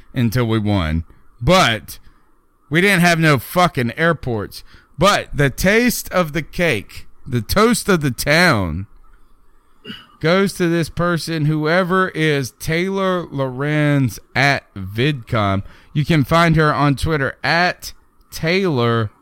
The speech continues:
Lorenz. That's T A Y L O R L O R E N Z. It's Taylor Lorenz.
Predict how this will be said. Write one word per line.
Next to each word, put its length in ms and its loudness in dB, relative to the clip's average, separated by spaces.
Lorenz. 680 0
That's 320 -6
T 400 -6
A 220 0
Y 600 0
L 300 0
O 320 2
R 720 0
L 360 2
O 420 2
R 720 4
E 320 0
N 340 2
Z. 480 -2
It's 180 -8
Taylor 1080 2
Lorenz. 880 -2